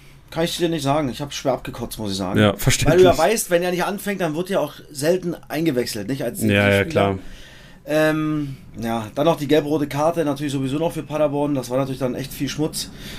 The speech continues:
Speaker 1: Aber der Junge geht grad noch ein bisschen hoch, aber den werde ich natürlich Ende oder Mitte der Woche dann auch verkaufen.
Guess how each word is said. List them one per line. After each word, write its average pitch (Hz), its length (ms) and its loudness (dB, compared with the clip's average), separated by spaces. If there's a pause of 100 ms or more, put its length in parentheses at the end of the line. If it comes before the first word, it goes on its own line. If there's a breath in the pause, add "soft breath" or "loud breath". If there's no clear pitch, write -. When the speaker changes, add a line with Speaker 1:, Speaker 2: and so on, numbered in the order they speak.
(320 loud breath)
Speaker 1:
Aber 170 160 2
der 170 100 8
Junge 190 140 6
geht 170 160 -4
grad 185 160 2
noch 180 60 0
ein 160 80 -2
bisschen 202 260 0
hoch, 190 220 2
aber 147 180 2
den 147 120 -2
werde 147 120 -2
ich 160 60 -2
natürlich 143 240 -4
Ende 151 380 0
oder 123 320 0
Mitte 139 260 -2
der 131 100 0
Woche 127 160 -2
dann 127 140 -2
auch 117 80 -6
verkaufen. 107 500 -8